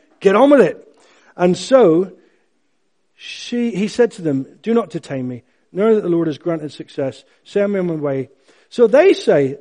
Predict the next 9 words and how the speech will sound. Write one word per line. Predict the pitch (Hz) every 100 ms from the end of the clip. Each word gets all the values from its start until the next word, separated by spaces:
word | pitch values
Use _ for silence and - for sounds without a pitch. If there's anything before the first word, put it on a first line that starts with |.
| -
"Let's | 262 311 -
call | - 294
the | 277 185
girl | 131 214 240 240
and | 240 202 - -
ask | 208 202 -
her | - - 330 381 269
about | 170 131
it." | 117